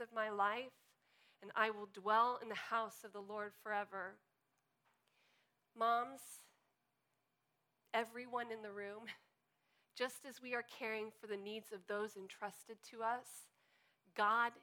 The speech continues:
cares deeply for your needs. When evil tries to destroy you with discouragement, doubt, fear, feelings of inadequacy, God the shepherd sustains, provides,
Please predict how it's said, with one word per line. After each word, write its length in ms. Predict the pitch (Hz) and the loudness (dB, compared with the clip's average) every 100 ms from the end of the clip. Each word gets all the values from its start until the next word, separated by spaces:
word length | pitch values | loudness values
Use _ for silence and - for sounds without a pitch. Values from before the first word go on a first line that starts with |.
| - | -10
cares 460 | - 240 220 208 - | -6 -2 -2 -4 -10
deeply 560 | 208 196 - 202 190 190 _ _ _ - | -14 -14 -8 -6 -6 -8 _ _ _ -12
for 80 | 208 | -10
your 260 | 196 190 | -4 -2
needs. 480 | 180 180 165 165 - - - _ _ _ _ - - | -2 -4 -6 -10 -14 -18 -18 _ _ _ _ -20 -8
When 160 | - 440 262 | -6 -4 0
evil 480 | 294 294 311 320 320 | 0 2 2 2 -2
tries 480 | - 240 240 269 - | 6 8 10 6 -4
to 100 | - | -10
destroy 460 | 208 208 - 254 240 | -8 -8 -4 2 2
you 100 | 254 | 2
with 160 | 208 - | -2 -6
discouragement, 840 | - - - 302 302 254 220 196 - | -10 -8 2 4 4 0 -2 -4 -2
doubt, 400 | 285 277 247 196 - - - | 8 12 12 8 2 -14 -4
fear, 280 | 302 294 220 - - | 0 4 4 2 -2
feelings 320 | 302 294 285 | 0 0 0
of 80 | 247 | 4
inadequacy, 840 | 226 247 247 - - 202 226 190 175 | 6 6 4 -10 -8 -8 -8 -10 2
God 380 | 247 254 311 330 330 233 | 8 10 10 8 2 -8
the 60 | |
shepherd 680 | - - 254 247 240 214 202 - _ _ _ - | -8 4 4 4 0 -2 -2 -8 _ _ _ -10
sustains, 760 | 262 - - 233 240 262 285 277 - _ - | -6 -6 0 2 4 2 -4 -10 -14 _ -16
provides, 760 | - 262 220 226 226 226 214 | -8 -2 6 8 8 6 0